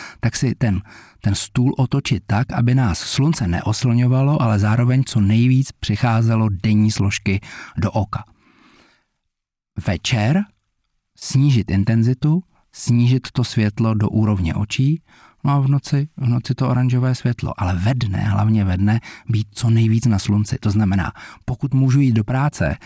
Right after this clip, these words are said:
a o jednu stanici jdu třeba, eh, pěšky. Takže pokud, eh, někdo chce, tak, eh, to ráno je hrozně důležité, aby jsme byli venku. Takže si naplánovat, že třeba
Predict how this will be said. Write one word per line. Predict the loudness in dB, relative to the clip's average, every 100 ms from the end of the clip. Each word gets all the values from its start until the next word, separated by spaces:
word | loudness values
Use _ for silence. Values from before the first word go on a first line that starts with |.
| -20 -16 -4
a | -2 -2 _ _ _ -4
o | 0 2
jednu | 2 2
stanici | 0 -2 0 2 0 0 -2 -2 -12 -8 -2
jdu | 0 -2
třeba, | -2 -2 0 0 -2 _ _ _
eh, | -2
pěšky. | 0 -2 -2 -6 -8 _ _ _ -20 -20 -8
Takže | -2 0 0 -4 -14 -8
pokud, | -8 -2 -2 0
eh, | 0 2 2
někdo | 2 2 2 0
chce, | -2 -2 -2 -2 -6 -12 -20 -6
tak, | -4 -2 0
eh, | 0 -2 -6
to | -4 0
ráno | 2 2 2 2 0 -2 -2
je | 0
hrozně | 2 2 2
důležité, | 2 2 2 0
aby | -2 -2
jsme | -2
byli | 0 0
venku. | -2 -4 -6 -10 -14 -20 -4
Takže | 0 2
si | 2
naplánovat, | 0 0 0 2 2 2 2
že | 0
třeba | 0 0 0